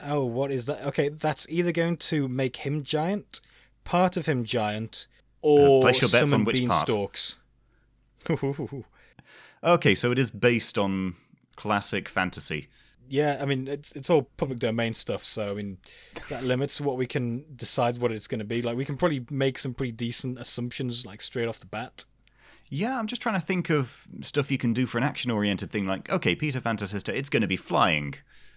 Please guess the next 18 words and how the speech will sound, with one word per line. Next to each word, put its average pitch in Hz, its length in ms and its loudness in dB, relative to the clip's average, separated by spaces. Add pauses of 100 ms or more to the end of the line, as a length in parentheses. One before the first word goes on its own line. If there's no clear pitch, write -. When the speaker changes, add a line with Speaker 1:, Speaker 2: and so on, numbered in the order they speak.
(180)
Speaker 2:
or - 60 -12
something 95 300 -2
like 78 180 -2
that. - 300 -2 (120)
It's - 200 -8
gonna 110 180 2
be 90 240 0
Speaker 1:
Yeah, 139 200 2
Speaker 2:
something - 20 2
Speaker 1:
you're 110 100 0
Speaker 2:
you 104 60 2
can 117 80 2
Speaker 1:
absolutely 95 320 0
Speaker 2:
condense - 220 0
Speaker 1:
right. - 80 -4
Speaker 2:
into 82 140 -6
a 78 40 -4
power. 80 460 0